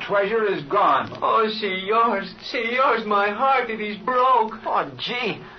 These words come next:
Speaker 3: How could we have missed the entrance to this cave as far as we did?
Speaker 1: You know, I begin to understand it now, Jim. This earthquake, or whatever it was, has changed things all around. There undoubtedly was a landslide that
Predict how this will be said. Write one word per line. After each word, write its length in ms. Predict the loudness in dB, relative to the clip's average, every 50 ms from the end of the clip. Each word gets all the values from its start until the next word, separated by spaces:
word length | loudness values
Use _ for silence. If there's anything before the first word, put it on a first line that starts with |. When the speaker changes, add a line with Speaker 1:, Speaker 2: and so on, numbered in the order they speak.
| -20 -20 -8 -2
Speaker 3:
How 180 | 0 0 0
could 220 | 0 -2 -4 -4 -2
we 80 | -2 -2
have 100 | 0 0
missed 220 | 0 0 0 -2
the 140 | -2 0 2
entrance 340 | 2 2 0 -2 -6 -6 -6
to 80 | -6 -4
this 180 | -2 -2 -4 -4
cave 260 | -4 -4 -2 0 0
as 120 | -2 -4 -4 0
far 240 | 2 4 4 4 4
as 120 | 2 0 -2
we 140 | -4 -2
did? 300 | -2 -2 -2 -2 -2 -2 -6 -12 -18 -20 -20 -20 -20 -20 -20 -20 -20 -18 -10 -4
Speaker 1:
You 80 | 0
know, 100 | 2 4
I 160 | 4 4 4
begin 240 | 2 0 -2 -2 0
to 80 | 0 0
understand 560 | 0 0 -2 -4 -4 -4 -4 -2 -2 0 -2
it 100 | -2 -4
now, 260 | -4 -2 -2 -2 -2
Jim. 360 | -4 -4 -4 -4 -4 -6 -8 -12 -14 -16 -16 -18 -20 -20 -20 -20 -20 -20 -20 -18 -8 -4
This 180 | -4 -4 -2 -2 -2
earthquake, 560 | -2 -2 -2 -2 -6 -6 -4 -4 -4 -2 -2
or 80 | -2 0
whatever 280 | 0 0 0 0 0
it 100 | -2 -2
was, 340 | -2 0 0 2 2 0 -2
has 180 | -4 -6 -8 -8 -6
changed 360 | -6 -4 -4 -4 -4 -6 -6 -6
things 240 | -6 -6 -4 0
all 140 | 2 2 4
around. 540 | 4 4 4 2 2 2 0 -2 -4 -8 -14 -20 -20 -20 -20 -20 -20 -20 -20 -20 -18 -8
There 120 | -4 -2 -2
undoubtedly 500 | -2 -2 -2 0 0 0 0 0 0 -2
was 120 | -2 -2
a 80 | -2 -2
landslide 800 | 0 0 0 0 0 -2 -4 -6 -6 -4 -2 -2 -2 -4 -6 -8
that 100 | -10